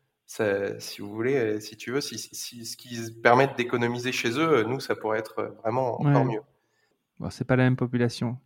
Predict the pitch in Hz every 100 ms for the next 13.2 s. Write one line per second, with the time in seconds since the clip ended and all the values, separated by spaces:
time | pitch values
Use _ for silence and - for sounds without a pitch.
0 | - 120 - - 120 113 - - - -
1 | - 151 180 170 147 135 117 - - -
2 | 143 233 180 127 120 117 113 110 107 -
3 | - 131 101 - - - - 117 110 135
4 | 131 117 117 107 123 120 117 117 117 127
5 | 123 151 160 127 110 - 127 123 120 135
6 | 143 165 165 - - - _ _ _ 117
7 | 117 135 160 120 110 143 151 - - -
8 | _ - 117 110 104 104 107 113 123 123
9 | 127 - - - - 160 143 123 123 123
10 | 139 113 113 - - 165 110 - - -
11 | 147 139 135 107 104 104 104 101 101 110
12 | 117 127 135 131 113 101 101 - - -
13 | - -